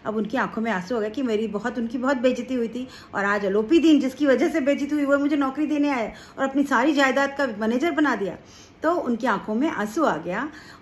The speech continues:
और उन्होंने कहा कि वे इस के, पद के योग्य नहीं। अभी वंशीधर ने अपनी विनम्रता का परिचय देते हुए कहा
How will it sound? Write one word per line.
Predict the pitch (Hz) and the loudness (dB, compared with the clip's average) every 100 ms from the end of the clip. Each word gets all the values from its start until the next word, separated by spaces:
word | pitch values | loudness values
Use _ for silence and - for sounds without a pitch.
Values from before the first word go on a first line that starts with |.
| - | 2
और | 339 | 6
उन्होंने | 302 311 262 | 6 6 2
कहा | 190 202 | -2 -4
कि | 262 294 | -2 2
वे | 233 | 2
इस | 254 | 2
के, | - - - | -4 -6 -4
पद | 208 185 | -6 -4
के | 294 | -2
योग्य | 247 185 175 | 0 -2 -2
नहीं। | 156 147 | -4 -6
अभी | - 190 | -6 -2
वंशीधर | 185 190 262 214 | -2 -2 -4 -6
ने | 185 | -6
अपनी | 190 185 | -8 -8
विनम्रता | 170 170 185 208 240 | -6 -4 -6 -4 -6
का | 233 | -4
परिचय | 185 170 180 | -8 -8 -8
देते | 175 156 180 | -8 -10 -8
हुए | 190 | -8
कहा | 185 160 247 | -10 -10 -10